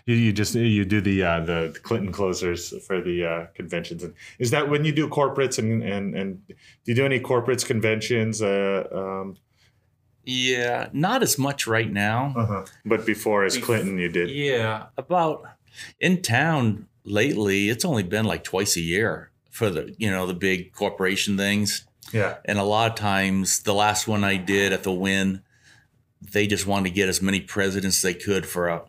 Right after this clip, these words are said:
Speaker 2: thing.
Speaker 1: Uh-huh.
Speaker 2: So there was, like, six of us, all
Speaker 1: Uh-huh.
Speaker 2: impersonators.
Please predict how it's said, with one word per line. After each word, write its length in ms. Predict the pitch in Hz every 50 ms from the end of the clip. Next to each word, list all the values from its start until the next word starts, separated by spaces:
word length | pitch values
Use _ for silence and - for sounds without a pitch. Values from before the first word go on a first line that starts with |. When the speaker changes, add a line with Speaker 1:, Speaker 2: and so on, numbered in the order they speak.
| _ _ _ _ _ -
Speaker 2:
thing. 400 | 87 92 87 85 85 85 82 - - - - - - -
Speaker 1:
Uh-huh. 40 | 120 113
Speaker 2:
So 220 | 101 117 110 104
there 180 | 98 107 104 101
was, 220 | 101 98 92 90
like, 200 | 98 92 87 - -
six 440 | - - - - - - 107 - -
of 140 | 98 85 90
us, 400 | 90 80 - - - - - - - - - - _ _
all 180 | - 104 110 110
Speaker 1:
Uh-huh. 80 | 98
Speaker 2:
impersonators. 880 | 110 110 131 135 131 - 113 98 92 92 87 92 98 107 104 - - -